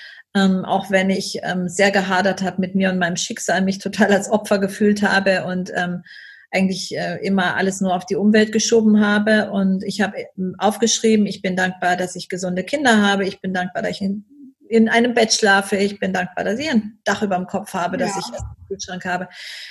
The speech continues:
Speaker 1: Ähm, und plötzlich sich das wieder klar zu machen und manchmal war das routiniert und irgendwann habe ich aber festgestellt, nee, ich bin wirklich dankbar und ich kann es auch fühlen, weil
Speaker 2: Mhm.
Speaker 1: es ist nicht selbstverständlich.
Speaker 2: Mhm. Okay, hast du noch einen dritten Punkt?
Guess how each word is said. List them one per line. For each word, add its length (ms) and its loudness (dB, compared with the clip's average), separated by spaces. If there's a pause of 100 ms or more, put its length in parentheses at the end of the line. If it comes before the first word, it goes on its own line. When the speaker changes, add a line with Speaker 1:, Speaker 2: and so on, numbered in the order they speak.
(140)
Speaker 1:
Ähm, 240 6
und 140 4
plötzlich 380 2
sich 160 0
das 180 2
wieder 180 4
klar 280 2
zu 100 -8
machen 260 -4
und 140 4
manchmal 400 2
war 100 2
das 220 -4
routiniert 640 2
und 100 -2
irgendwann 360 2
habe 120 2
ich 120 -4
aber 140 0
festgestellt, 580 0
nee, 100 0
ich 120 -8
bin 160 0
wirklich 340 -2
dankbar 360 0
und 100 0
ich 100 -8
kann 160 0
es 140 -4
auch 120 -6
fühlen, 580 0 (360)
weil 120 6
Speaker 2:
Mhm. 40 6
Speaker 1:
es 120 0
ist 160 -10
nicht 180 -20
selbstverständlich. 960 -6 (260)
Speaker 2:
Mhm. 280 0 (520)
Okay, 520 4 (320)
hast 220 2
du 100 4
noch 160 4
einen 120 2
dritten 340 4
Punkt? 680 2